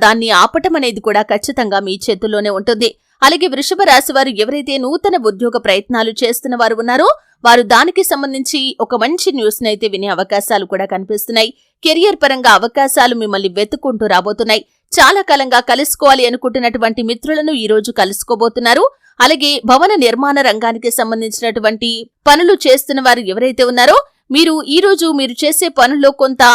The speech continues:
అభివృద్ధినైతే చూడబోతున్నారనే చెప్పుకోవాలి. అలాగే ఎవరైతే టెక్స్టైల్స్ రంగంలో పని చేస్తున్న వారు, అటువంటి వ్యాపారాలు చేస్తున్న వారికి కూడా ఈ రోజు సానుకూల ఫలితాలైతే ఉండబోతున్నాయి. కానీ ఈ రోజు దిన ఫలాల ప్రకారం వృషభ రాశి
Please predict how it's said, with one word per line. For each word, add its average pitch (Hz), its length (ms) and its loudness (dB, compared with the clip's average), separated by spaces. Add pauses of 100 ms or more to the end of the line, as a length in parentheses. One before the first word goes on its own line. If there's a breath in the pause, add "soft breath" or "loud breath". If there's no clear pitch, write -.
(160)
అభివృద్ధినైతే 262 580 -2 (100)
చూడబోతున్నారనే 220 800 -2 (100)
చెప్పుకోవాలి. 247 520 0 (360)
అలాగే 294 260 2 (180)
ఎవరైతే 349 360 0 (160)
టెక్స్టైల్స్ 339 560 -2
రంగంలో 226 360 -2 (120)
పని 226 140 2 (100)
చేస్తున్న 254 400 -2
వారు, 233 160 2 (180)
అటువంటి 285 340 -2 (100)
వ్యాపారాలు 220 500 0 (100)
చేస్తున్న 247 360 -4
వారికి 247 300 -6
కూడా 262 160 4 (420)
ఈ 311 80 2
రోజు 370 280 0
సానుకూల 320 520 2
ఫలితాలైతే 202 640 0
ఉండబోతున్నాయి. 208 560 -2 (320)
కానీ 302 200 4 (200)
ఈ - 20 6 (100)
రోజు 370 300 4
దిన 247 140 4 (100)
ఫలాల 240 300 6 (100)
ప్రకారం 294 440 2
వృషభ 269 340 -2 (100)
రాశి 262 260 2